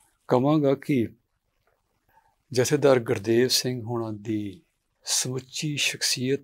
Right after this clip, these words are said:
ਤੋਂ, ਉਹਨਾਂ ਦੇ ਸਿਮਰਨ ਤੋਂ, ਉਹਨਾਂ ਦੇ ਜ਼ਿੰਦਗੀ ਤੋਂ, ਉਹਨਾਂ ਦੇ ਸ਼ਹਾਦਤ ਤੋਂ ਸਾਨੂੰ ਸਾਰਿਆਂ ਨੂੰ ਸੇਧ ਲੈਣਾ ਚਾਹੀਦਾ। ਉਹ ਕਿਸ ਤਰ੍ਹਾਂ ਪਰੰਪਰਾ ਦੀ, ਰਵਾਇਤ ਦੀ, ਮਰਿਆਦਾ ਦੀ ਗੱਲ ਕਰਦੇ ਸੀ, ਕਿਸ ਤਰ੍ਹਾਂ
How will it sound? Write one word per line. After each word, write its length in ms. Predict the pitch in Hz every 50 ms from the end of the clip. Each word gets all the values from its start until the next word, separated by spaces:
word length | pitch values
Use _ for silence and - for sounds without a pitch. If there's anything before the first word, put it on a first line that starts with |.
| _
ਤੋਂ, 120 | - - 135
ਉਹਨਾਂ 460 | 131 131 131 127 127 123 127 127 127
ਦੇ 100 | 127 127
ਸਿਮਰਨ 580 | 123 - - - 120 117 117 120 127 131 127 127
ਤੋਂ, 220 | - - 131 127
ਉਹਨਾਂ 300 | 120 123 123 123 123 123
ਦੇ 100 | 123 117
ਜ਼ਿੰਦਗੀ 600 | 107 - - 127 120 113 113 117 110 117 123 123
ਤੋਂ, 220 | 117 - 135 123 123
ਉਹਨਾਂ 160 | 123 123 127
ਦੇ 100 | 127 127
ਸ਼ਹਾਦਤ 560 | - - - 104 101 104 117 123 120 127 120 _ _ -
ਤੋਂ 200 | 127 117 127 - _ _ _ _ _ _ _ _ _ _ _ _ _ -
ਸਾਨੂੰ 340 | - - 120 117 120 123
ਸਾਰਿਆਂ 440 | 117 - - 120 117 113 120 120 123
ਨੂੰ 100 | 127 127
ਸੇਧ 320 | - - - 110 110 117 127
ਲੈਣਾ 320 | 127 127 123 120 123 117
ਚਾਹੀਦਾ। 440 | - - 120 117 117 117 123 120 120 _ _ _ _ _ _ _ _ _ _ _ _ _ _ _ _ _ _ _ -
ਉਹ 180 | 180 175 175 -
ਕਿਸ 220 | - 170 165 - -
ਤਰ੍ਹਾਂ 400 | - 170 160 160 156 156 147 147 _ _ _ _ _ _ _ _ _ _ _ _ _ _
ਪਰੰਪਰਾ 640 | - 143 139 143 139 139 - - 143 147 147 143 143
ਦੀ, 220 | 135 139 139 135
ਰਵਾਇਤ 440 | 127 113 113 120 120 123 127 131 120
ਦੀ, 400 | 113 110 110 131 127 127 127 127
ਮਰਿਆਦਾ 560 | 123 120 120 120 120 117 113 113 110 117 117
ਦੀ 200 | 117 123 117 110
ਗੱਲ 180 | 117 113 113 117
ਕਰਦੇ 440 | - - 107 104 107 - - 123 113
ਸੀ, 360 | - - - 117 117 117 113 - -
ਕਿਸ 300 | 139 131 131 - - -
ਤਰ੍ਹਾਂ 320 | 120 117 120 117 120 120